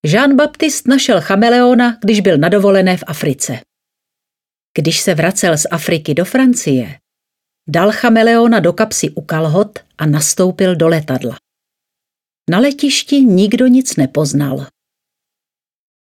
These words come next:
Taky do Prahy cestoval chameleon v kapse u kalhot.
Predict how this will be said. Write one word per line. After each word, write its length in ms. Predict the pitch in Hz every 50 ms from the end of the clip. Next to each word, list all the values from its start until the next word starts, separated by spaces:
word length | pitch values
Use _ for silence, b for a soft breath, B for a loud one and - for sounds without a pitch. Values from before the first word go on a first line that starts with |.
| _
Taky 280 | - 170 160 156 180 165
do 120 | 151 214
Prahy 400 | 226 - 339 339 302 190 156 143
cestoval 560 | 143 - 185 165 - - - 170 147 147 147 147
chameleon 680 | - - 175 160 165 156 151 151 147 143 143 143 147
v 120 | 147 -
kapse 380 | - 160 151 156 - - 170 -
u 80 | -
kalhot. 540 | 151 - 160 147 139 127 165 156 151 - -